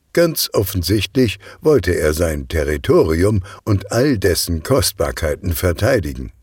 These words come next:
Ein unmissverständlicher Hinweis darauf, welche Kräfte es braucht, um im großen südlichen Ozean ein Strandmeister zu bleiben.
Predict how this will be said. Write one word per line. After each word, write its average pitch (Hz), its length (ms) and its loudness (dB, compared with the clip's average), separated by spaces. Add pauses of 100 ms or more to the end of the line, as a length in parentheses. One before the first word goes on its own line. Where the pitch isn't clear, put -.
(360)
Ein 131 480 2
unmissverständlicher 92 1300 0
Hinweis 87 540 0
darauf, 98 540 4 (280)
welche 127 420 0
Kräfte - 500 -2
es - 180 0
braucht, 98 460 0 (260)
um 165 280 0
im 71 260 -4
großen 95 560 0
südlichen 87 680 0
Ozean 85 720 0 (260)
ein 123 260 2
Strandmeister 82 960 -2
zu - 180 0
bleiben. 90 560 0